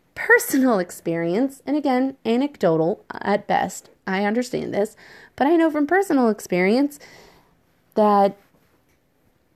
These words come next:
Aaron and I look at money completely differently. I always check the bank account before I purchase anything. He doesn't. It irritates me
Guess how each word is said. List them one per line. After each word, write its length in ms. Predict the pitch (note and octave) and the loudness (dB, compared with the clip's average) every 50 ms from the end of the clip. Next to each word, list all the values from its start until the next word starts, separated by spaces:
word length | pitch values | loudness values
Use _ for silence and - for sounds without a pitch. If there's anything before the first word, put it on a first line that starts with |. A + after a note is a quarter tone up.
| _ _ _ _ _ _ _ _ _ _ _ _ _ _ _ _ _ _ _ _ _ _ _ _ | _ _ _ _ _ _ _ _ _ _ _ _ _ _ _ _ _ _ _ _ _ _ _ _
Aaron 220 | - A#3+ E4 G#4+ G#4+ | -2 0 2 2 2
and 120 | F#4+ F4+ | 4 4
I 260 | F4+ F4 E4+ F4 F4 | 4 4 4 4 2
look 260 | D4+ C4 C#4+ D4+ D4 D4+ | 2 2 2 2 2 2
at 180 | D4+ C#4 - | 0 0 0
money 420 | A#3+ C4+ C#4 C4 A3+ G#3+ G#3 G#3 G#3 - - | 0 0 2 2 2 2 2 0 -2 -6 -4
completely 1040 | - G#3+ A3 A3+ G#3 - - - B3+ C4 C4 C4+ D4+ D#4 D4+ D4 - C#4 D4 C#4+ | 0 0 2 2 0 -2 -4 -2 0 2 4 4 6 6 4 4 2 2 2 4
differently. 580 | A#3 C#4+ D4 D4 - F3+ - - B2+ D#2 - - - _ _ _ _ _ _ _ _ - - - - _ _ _ _ _ _ _ _ _ _ _ _ _ _ _ _ _ _ _ _ _ | 4 2 2 2 -2 -4 -4 -4 -4 -4 -6 -10 -16 _ _ _ _ _ _ _ _ -20 -20 -20 -20 _ _ _ _ _ _ _ _ _ _ _ _ _ _ _ _ _ _ _ _ _
I 200 | - C4 E4+ F4+ | 2 4 4 6
always 340 | D4+ C#4 B3+ B3 A#3+ B3 - | 6 6 4 4 2 0 -2
check 200 | - G#3+ G3+ - | -4 -4 -2 -2
the 60 | G#3 | 0
bank 240 | F#3 F#3+ F#3 F3+ - | 0 0 0 -2 -4
account 320 | - - - A#2+ - - - _ _ _ _ _ _ | -8 -8 -8 -8 -8 -10 -14 _ _ _ _ _ _
before 640 | F3+ F#3 F3+ - G3+ G3 G3 G3 F#3+ F#3+ F#3 - - G3 | -2 -2 0 0 0 2 4 4 4 4 4 2 0 0
I 140 | G3 G3+ | 0 0
purchase 500 | G3+ - F#3 F3+ E3+ - F3 E3+ E3 - - _ - | 0 0 -2 -2 -2 0 -2 -2 -2 -4 -10 _ -4
anything. 500 | - G#3+ A3 F3+ E3+ E3+ - F2 A#1+ - - _ _ _ _ _ _ _ _ _ _ _ _ _ _ _ | -2 0 0 0 0 -2 -4 -8 -10 -12 -16 _ _ _ _ _ _ _ _ _ _ _ _ _ _ _
He 240 | - - C#4+ D4+ B3+ | -4 0 2 4 4
doesn't. 360 | D4 D#4+ D#4 F#3+ - - - _ _ _ _ _ _ _ _ _ _ _ _ _ _ _ _ _ _ _ _ | 4 4 4 2 -2 -6 -10 _ _ _ _ _ _ _ _ _ _ _ _ _ _ _ _ _ _ _ _
It 160 | - D4 D4+ | 0 2 4
irritates 520 | D4+ D4 F4+ F#4 - - G3+ D#3+ D#3+ - - | 4 6 4 4 4 2 0 -2 -2 -4 -6
me 200 | D#3 - - | -6 -8 -8